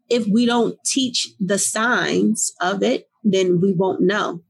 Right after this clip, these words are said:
So just like I just said in regards to cooking a full meal and then the person degrades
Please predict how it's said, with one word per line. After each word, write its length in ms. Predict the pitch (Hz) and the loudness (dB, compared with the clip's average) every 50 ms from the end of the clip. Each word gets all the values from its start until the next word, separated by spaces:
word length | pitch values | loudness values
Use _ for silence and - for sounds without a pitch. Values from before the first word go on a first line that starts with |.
| _ - | _ -6
So 240 | - - 240 208 185 | -2 0 0 0 0
just 280 | 170 233 240 233 - | 0 -2 -2 -2 -2
like 180 | 240 226 226 202 | -2 -2 -2 -2
I 80 | 202 | -4
just 260 | 202 196 208 202 - - | -2 -2 -2 -2 0 -2
said 200 | - 208 196 202 | -2 -2 0 0
in 100 | 202 190 | 0 2
regards 560 | 190 196 196 180 190 202 202 196 196 - - | 2 2 0 0 0 -2 -2 0 -2 -2 0
to 120 | - 196 - | -2 -2 0
cooking 360 | - 254 240 240 233 226 - - | 0 -2 -2 0 -2 -2 -2 0
a 120 | 190 190 | -2 -2
full 280 | 190 - - 226 220 208 | -2 -2 -2 -2 0 2
meal 560 | 196 196 202 202 202 196 190 190 214 202 202 _ _ - | 2 2 4 4 2 2 2 0 0 -2 -4 _ _ -4
and 160 | 202 202 196 | -2 0 0
then 100 | 202 202 | 0 0
the 80 | 196 | 0
person 600 | 196 - - 214 214 220 - - 208 196 196 185 - - - - - - 185 175 | -2 -2 -2 -2 -2 -2 0 0 2 2 0 -2 -4 -12 -20 -12 -4 -2 -2 -2
degrades 840 | - 180 - - - 196 190 190 196 214 214 - - - - - | -2 -4 -4 -2 -2 0 0 0 0 0 -2 -2 -4 -6 -6 -4